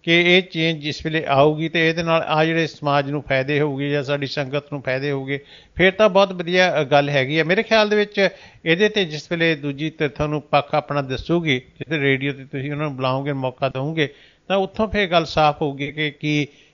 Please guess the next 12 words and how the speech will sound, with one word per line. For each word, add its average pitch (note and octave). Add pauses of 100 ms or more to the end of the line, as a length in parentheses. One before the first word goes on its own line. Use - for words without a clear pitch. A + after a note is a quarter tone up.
(120)
ਕਿੱਦਾਂ D3
ਚੇਂਜਿਸ C3+
ਆਉਣਗੀਆਂ, C3+
ਕੀ C#3
ਕਰਨਾ C3
ਚਾਹੁੰਦੇ, C3+
ਉਹਨਾਂ D3
ਦੇ D3
ਆਪਣੇ C#3+
ਵਿਊਜ਼ C#3+
ਵੀ E3+
ਹੋਣਗੇ। D3